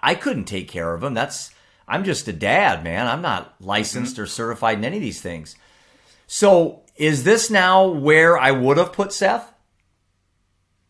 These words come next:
Speaker 2: So right now, this service is for adults. Uh,
Speaker 1: Okay.
Speaker 2: but we are actually working on trying to create a juvenile, whether it's a, a physical location or it's a,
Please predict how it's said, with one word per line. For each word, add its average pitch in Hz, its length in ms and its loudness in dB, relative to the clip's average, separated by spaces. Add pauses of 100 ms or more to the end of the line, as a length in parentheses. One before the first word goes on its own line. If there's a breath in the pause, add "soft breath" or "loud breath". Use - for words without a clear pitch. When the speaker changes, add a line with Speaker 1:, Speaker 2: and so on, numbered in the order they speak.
(600 loud breath)
Speaker 2:
So 156 240 0
right 147 320 2
now, 147 200 0
this 127 240 -6
service 131 440 -4
is 113 160 -10
for 107 200 -6
adults. 92 720 -10 (480)
Uh, 101 340 0
Speaker 1:
Okay. 98 280 -4 (100)
Speaker 2:
but 117 360 -2
we 135 180 -2
are 135 120 4
actually 117 640 -2 (500)
working 117 500 -6
on 90 520 -6 (340)
trying 107 360 -6
to 101 60 -10
create 98 520 -8
a 92 380 -10 (380)
juvenile, 113 580 -6
whether 117 280 0
it's 110 140 -6
a, 92 300 -8 (200)
a - 100 -12
physical 139 560 -4
location 123 640 -8
or 107 200 -8
it's 98 140 -12
a, 92 220 -8